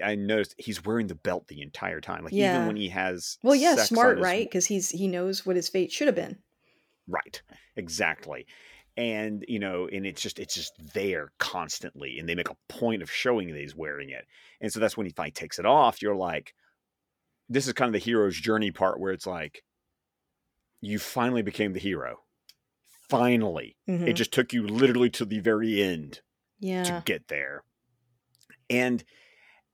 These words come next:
Speaker 1: and then the knight kneels down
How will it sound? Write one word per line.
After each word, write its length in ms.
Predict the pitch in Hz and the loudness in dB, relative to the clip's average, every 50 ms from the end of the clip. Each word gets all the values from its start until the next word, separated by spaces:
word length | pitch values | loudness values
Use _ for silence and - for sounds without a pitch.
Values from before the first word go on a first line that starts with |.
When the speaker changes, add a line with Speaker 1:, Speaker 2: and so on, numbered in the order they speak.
| _ - | _ 0
Speaker 1:
and 220 | 139 139 139 123 107 | 2 2 2 2 2
then 480 | 123 165 180 202 220 214 208 190 156 - 120 | 2 2 4 4 2 0 0 -4 -6 -8 -4
the 140 | 104 117 107 | -2 0 0
knight 360 | 104 101 107 117 127 - - | 0 0 0 0 -2 -2 -4
kneels 300 | 117 113 104 101 104 - | -4 -2 -2 -2 -4 -2
down 600 | - 110 110 110 107 104 101 95 95 92 90 | -2 -2 -2 0 -2 -2 -2 -4 -4 -6 -8